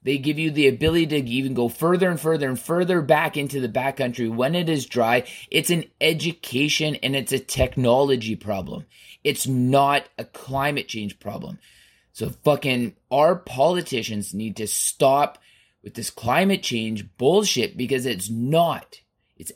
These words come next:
absolutely not. A logical person,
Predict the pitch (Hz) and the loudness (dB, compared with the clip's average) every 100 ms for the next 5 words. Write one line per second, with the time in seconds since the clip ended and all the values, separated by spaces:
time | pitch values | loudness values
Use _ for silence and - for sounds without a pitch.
0 | - 139 180 - - 170 - 151 135 110 | -6 -4 -4 -4 -6 -6 -4 -4 -4 -4
1 | 104 117 127 160 214 214 208 190 180 156 | -6 -6 -6 -2 2 4 2 -2 -8 -8
2 | 147 147 - - - | -4 -4 -4 -12 -14